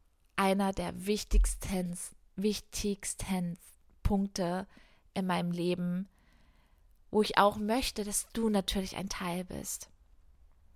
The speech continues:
Denn was da auf diesem Event passiert, da passiert,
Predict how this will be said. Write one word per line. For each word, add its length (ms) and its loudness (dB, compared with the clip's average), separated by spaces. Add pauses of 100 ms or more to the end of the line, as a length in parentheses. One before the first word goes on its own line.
(520)
Denn 140 2
was 220 4
da 280 8 (160)
auf 140 2
diesem 220 -4
Event 380 -2
passiert, 800 0 (2750)
da 60 2
passiert, 760 4